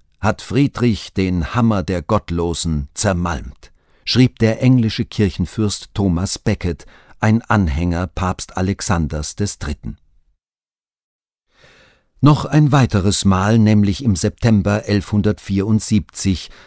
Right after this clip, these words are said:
zog Barbarossa nach Italien. Nur achttausend Ritter hatte er bei sich. Die meisten der Fürsten wollten nach der Katastrophe in Rom kein Truppenkontingent mehr stellen. Die Kassen waren leer,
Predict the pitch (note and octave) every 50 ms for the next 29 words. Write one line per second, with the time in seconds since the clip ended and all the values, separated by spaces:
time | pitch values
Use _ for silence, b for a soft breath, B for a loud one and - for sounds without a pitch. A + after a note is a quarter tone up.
0 | B B - - A#2 A2+ - - - A#2 G#2+ - A#2+ G#2+ G2 E2 F2+ F#2 - -
1 | F2 E2+ E2+ E2 E2 D#2+ D#2+ - - - - - - F#2+ E2+ D#2 D2+ D2+ D2 C2+
2 | C#2 C#2 C#2 _ _ _ _ _ _ _ _ - A2+ A#2 A2+ A2+ A#2+ A#2+ - B2
3 | B2 - - - - A2+ G2+ G2 - A#2 A2+ F#2+ F#2 B2 A#2 - G2 F2 D#2 D#2+
4 | D#2+ - G2 E2+ F2 F2+ E2+ - F2 F2 F2+ E2+ - F#2 E2+ - - b b b
5 | b b b b b - B2+ C3+ D3+ D3+ C#3 - - C#3 C3+ A#2+ B2 - - A#2+
6 | A2+ G#2 - - - - A#2+ F#2+ G2 G#2 G#2 - - G2 F#2 F2+ F2 F2+ - -
7 | F#2+ E2+ - - F2 D#2+ - E2+ - - - - G#2+ A2 F2+ - - F#2 F2+ -
8 | - F#2+ F#2+ E2+ C#2+ E2+ F#2+ G2 G2 F#2+ E2 B B B B B B B - B2
9 | A#2 A2 A2+ - - A#2+ - - F#2 E2+ - - E2+ F2 D#2 F2 E2+ E2+ D2+ E2
10 | E2+ D#2+ - - F#2+ F2+ D#2 - - - F#2 F2 E2 D2 D2+ D#2+ - - - -
11 | - _ - - _ - - G#2+ - - - - B2 - - - A2+ G#2 F2+ G2+
12 | G2+ F#2+ F2 F#2+ F#2+ E2+ E2+ G2+ A#2 A#2 A#2 A2+ G#2+